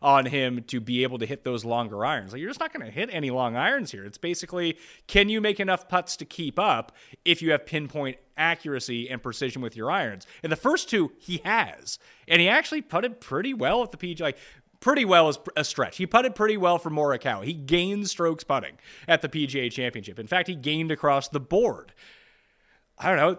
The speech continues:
W-, when I think of Morikawa long-term, where are the places that he is going to do well? It's not gonna be at Bombers tracks. It's gonna be at Heritage and Colonial and Wyndham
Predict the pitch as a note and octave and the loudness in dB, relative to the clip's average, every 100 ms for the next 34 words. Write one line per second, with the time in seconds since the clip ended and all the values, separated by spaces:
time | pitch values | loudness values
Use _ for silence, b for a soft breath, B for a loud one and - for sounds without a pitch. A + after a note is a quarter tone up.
0 | - F3+ G3+ G3 A3+ A#3 - C#4 C4 G#3 | -6 -4 -4 0 2 2 2 -2 -2 -2
1 | A#3 A3+ G3+ F#3+ F#3+ D#3+ D#3 D#3+ D3 - | -2 0 4 4 4 4 4 2 -2 -6
2 | D3+ A2+ A#2+ D3 D#3+ D#3 C#3+ C#3 C#3 B2+ | -4 -4 0 0 0 -2 -4 -4 -6 -8
3 | A2+ C3 C3+ A#2+ B2+ B2+ A#2+ A#2 A2+ A#2+ | -8 -6 -6 -4 -4 -4 -6 -10 -8 -6
4 | G#2+ B2+ C3 F2+ F2 - _ _ _ _ | -4 -2 -2 -4 -16 -20 _ _ _ _
5 | _ _ - D3 F3 F#3+ G#3+ G#3+ G3+ G#3 | _ _ -8 -6 0 0 0 -4 -2 -2
6 | D#3 B2 C#3 G3+ G3+ - - G2+ G2+ - | -2 -2 -2 -2 -4 -8 -8 -10 -8 -10
7 | D3+ - E3 D#3+ F#3 F3+ - D#3 D3 A2+ | -10 -6 -4 -2 -2 -4 -6 -4 -2 -4
8 | A2 D2 - - C3 C3 D3+ D3+ C#3+ G#2+ | -8 -18 -20 -14 -12 -8 -4 0 0 -2
9 | D#2+ C#2+ - C3+ A#2+ B2+ D3+ A2+ F2 | -10 -16 -10 -8 -6 -4 -4 -6 -10